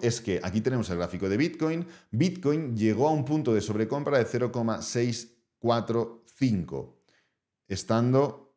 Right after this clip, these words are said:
por encima de este punto, no, estando por encima de, o exactamente en este punto de bolitas de aquí. Lo que ocurrió con Ethereum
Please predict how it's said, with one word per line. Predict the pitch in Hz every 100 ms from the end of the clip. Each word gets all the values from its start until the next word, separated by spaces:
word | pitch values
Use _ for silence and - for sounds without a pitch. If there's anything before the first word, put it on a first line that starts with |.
| _
por | 110 104
encima | 101 101 117 120 131
de | 101 104
este | - - 117 110 - - _ _
punto, | 117 117 113 117 117
no, | 92 78 - _
estando | 95 - 113
por | 117 110
encima | 104 - 117 123
de, | 101 104 127 -
o |
exactamente | 82 - 95 104 104 107
en | 101
este | 98 95 110
punto | 101 98 101 104
de | 98
bolitas | 85 90 92 95
de | 82
aquí. | 78 87 - - _ _ _ _ _
Lo | 110
que | 98
ocurrió | 110 104 117
con | 117 117
Ethereum | 120 - 190 175 180 196